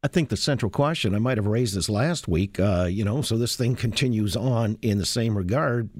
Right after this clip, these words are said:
What is the rule of law all about if it can't be, uh, enforced? Number one, and when you've got Legault, I'll just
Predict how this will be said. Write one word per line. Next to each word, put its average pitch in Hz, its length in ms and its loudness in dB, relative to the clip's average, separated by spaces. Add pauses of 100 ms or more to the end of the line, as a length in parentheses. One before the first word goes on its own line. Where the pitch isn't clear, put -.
(840)
What 151 140 2
is 131 120 0
the 139 80 2
rule 131 240 0
of 110 80 -2
law 127 280 0
all 120 100 0
about 131 480 0
if 107 120 -2
it 101 120 -2
can't 135 340 -2
be, 85 340 -2 (440)
uh, - 160 -2
enforced? 156 680 -2 (300)
Number 113 240 2
one, 135 440 0
and 117 180 2
when 131 120 0
you've 123 100 -2
got 139 220 -2
Legault, 120 580 0
I'll 110 80 -2
just 107 220 -4